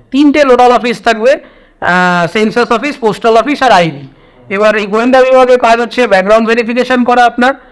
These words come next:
আর আপনার ডকুমেন্ট রেজিস্ট্রেশন, মডিফিকেশন বা এই টিপিক্যাল ব্যুরোক্রেটিক কাজগুলোর জন্য আপনাকে পোস্টাল অফিস বা সেন্সাস অফিসে যেতে হবে। এখানে আপনি দেখুন যে স্টেটের রোলটাকে সম্পূর্ণ ডিজলভ করে দেওয়া হয়েছে, এবং সেই জন্যই কেরালা থেকে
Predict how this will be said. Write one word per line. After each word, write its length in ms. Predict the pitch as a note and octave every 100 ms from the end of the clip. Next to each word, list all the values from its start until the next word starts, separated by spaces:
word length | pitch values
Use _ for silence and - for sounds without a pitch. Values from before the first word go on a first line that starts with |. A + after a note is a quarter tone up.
| _ _
আর 240 | E3+ E3 D#3+ G3 - -
আপনার 320 | F3 A3+ A3+
ডকুমেন্ট 460 | G3+ G3+ A#3 A#3
রেজিস্ট্রেশন, 580 | G#3+ A3 A3 A#3 G#3 A3
মডিফিকেশন 680 | G#3+ G#3 G#3+ G#3+ A3 A3 A3
বা 80 | G#3
এই 80 | G#3+
টিপিক্যাল 400 | G#3+ A#3 A#3+ A#3
ব্যুরোক্রেটিক 520 | A3 A3 A3+ A3 A3
কাজগুলোর 460 | G#3 G3+ G#3+ A3
জন্য 280 | G#3+ A#3 D#4 E4+ - _ -
আপনাকে 320 | F#3+ G#3 G#3+
পোস্টাল 420 | G#3 G3+ G3+ G#3+
অফিস 220 | G#3+ D4+
বা 120 | C4+ A#3+
সেন্সাস 380 | F#3+ F3+ F#3
অফিসে 300 | F#3 F#3 A3
যেতে 240 | G#3 F3 D3
হবে। 180 | A#2+ B2 _ _ _ _ _ _ _ _ _ G#3
এখানে 260 | A#3 E4 D#4+
আপনি 200 | B3+ B3+
দেখুন 280 | G3 B3
যে 120 | A#3 A3
স্টেটের 520 | - A3 G#3+ C4+ B3
রোলটাকে 460 | A3+ A#3+ B3 C4
সম্পূর্ণ 420 | B3 G#3+ G#3+ A#3+ B3
ডিজলভ 320 | G#3 G#3 G3 G3+
করে 160 | F#3+
দেওয়া 140 | E3 D3+
হয়েছে, 160 | D#3+
এবং 140 | G3+ G#3+
সেই 180 | G#3+
জন্যই 260 | A3 B3+ C#4
কেরালা 380 | B3 A#3 A3+ A3+
থেকে 300 | A3 A3+